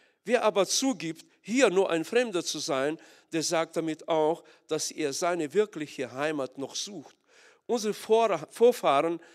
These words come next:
betrachteten das Land, aus dem sie weggezogen waren, nicht als ihre Heimat. Dorthin hätten sie ja jederzeit zurückkehren können. Nein, sie sehnten sich nach einer besseren Heimat,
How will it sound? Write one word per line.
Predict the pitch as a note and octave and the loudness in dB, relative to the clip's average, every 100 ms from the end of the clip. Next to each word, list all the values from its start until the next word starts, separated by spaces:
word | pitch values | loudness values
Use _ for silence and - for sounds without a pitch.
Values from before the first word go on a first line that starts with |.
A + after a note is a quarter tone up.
| _ | _
betrachteten | - E3 - G#3 G#3 F#3+ - D#3+ | -6 -6 -2 -2 -2 -6 -8 -2
das | D#3+ - F3+ | -2 -2 -2
Land, | F3+ E3 F#3+ | 0 0 -2
aus | - D3 - | -4 -4 -2
dem | F3 E3 | -2 -2
sie | C3 D3 C#3 - _ _ | -4 -6 -6 -14 _ _
weggezogen | C#3+ G3 G3 F3 - F3 D#3 | -2 -2 -4 -8 -4 -4 -4
waren, | C#3+ D3 C#3+ C#3+ - - _ | -2 0 0 -2 -8 -20 _
nicht | - A#3 - | -8 -8 -8
als | C3 B2 - | -12 -10 -10
ihre | C3+ A#2+ A#2 | -8 -8 -10
Heimat. | G#2+ G2+ G2+ - _ _ _ | -12 -12 -14 -18 _ _ _
Dorthin | G3+ G3+ F3 D#3 | -2 -2 -2 -4
hätten | C#3 D3+ D3 | -4 -4 -6
sie | C3+ D3 | -10 -6
ja | C#3 | -6
jederzeit | C3+ D3+ C3+ - C3 B2+ | -6 -6 -6 -8 -8 -8
zurückkehren | D3 E3 - A#2+ A2+ A#2+ | -10 -12 -12 -14 -12 -14
können. | - A2+ A2+ - - - | -16 -16 -16 -20 -20 -12
Nein, | D3+ F#3+ F3 F#3+ G3 - _ | -4 -2 0 -2 -4 -10 _
sie | - F#3 | -10 -6
sehnten | E3 A#3 C4+ - | -2 -2 -2 -6
sich | G#3+ F#3 G#3 D#3+ | -8 -6 -6 -4
nach | E3 - | -6 -4
einer | F3+ E3+ | -4 -4
besseren | D3 F3+ F3+ E3 D#3 C#3 | -4 -4 -4 -2 -2 -2
Heimat, | C#3 C#3+ C#3+ C#3 | -4 -2 -4 -8